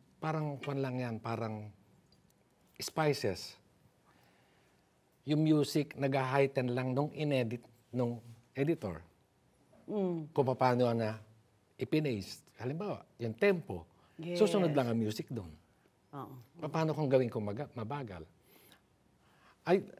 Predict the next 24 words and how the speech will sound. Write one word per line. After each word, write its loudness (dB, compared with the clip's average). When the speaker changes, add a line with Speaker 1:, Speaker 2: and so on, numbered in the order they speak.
Speaker 1:
for 2
me 2
kasi, 2
I 0
considered 2
editing -4
as -8
table 8
directing 4
Speaker 2:
Yes. -10
Speaker 1:
on 6
a 8
limited 6
material. 0
Yun 2
yun. 0
Kasi, 2
pag 6
hindi 6
mo 0
ginawa 0
yung -4
ganun -2
na -6